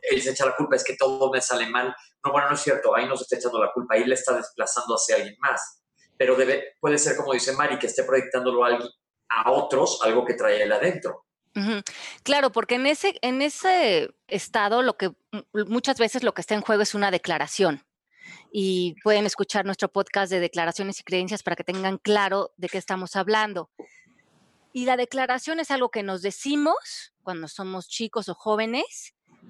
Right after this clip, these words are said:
Speaker 2: y empieza a, mm, repetirse en nosotros, se crea un patrón. Por lo tanto, pu-, pudimos, a lo mejor en este caso vamos a inventar, que tu cliente dijo, eh, "Cuando se trabaja, los empresarios son unos desgraciados y te acaban haciendo la vida imposible".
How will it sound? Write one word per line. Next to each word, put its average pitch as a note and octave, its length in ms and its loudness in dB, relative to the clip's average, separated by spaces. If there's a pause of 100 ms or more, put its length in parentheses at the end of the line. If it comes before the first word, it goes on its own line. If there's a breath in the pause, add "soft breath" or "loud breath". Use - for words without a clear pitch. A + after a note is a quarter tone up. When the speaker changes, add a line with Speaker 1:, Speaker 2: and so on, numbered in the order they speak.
(360)
Speaker 2:
y A3+ 440 -2 (120)
empieza A#3+ 760 0 (100)
a, F3+ 400 2
mm, D#3+ 300 -10 (100)
repetirse G#3 600 -2
en A3+ 80 -4
nosotros, F#3 400 -8
se F#3+ 120 -8
crea G#3+ 220 0
un A3 140 -4
patrón. F3+ 600 -2 (360 soft breath)
Por A3+ 100 -2
lo A#3+ 80 2
tanto, D4 320 0
pu-, - 200 -20
pudimos, A#3 540 -4
a F3 80 -4
lo F3+ 80 -6
mejor G3+ 220 -4
en G#3+ 120 0
este G3+ 200 -6
caso F#3 240 -4
vamos F3+ 220 -4
a G3 40 -10
inventar, F#3 500 -2 (120)
que F#3 220 -2
tu G3 100 -10
cliente G3+ 320 -2
dijo, B3 420 0 (720 soft breath)
eh, G#3 220 0
"Cuando A3 260 -2
se A#3 120 -6
trabaja, D#4+ 460 2
los C#4 180 -4
empresarios G3+ 400 -4
son A3 140 -6
unos F#3 200 -4
desgraciados F#3 720 -2
y A3 60 -8
te F#3 80 -2
acaban G3 300 0
haciendo F#3 300 -4
la E3+ 100 0
vida E3+ 160 -2
imposible". D#3 520 -10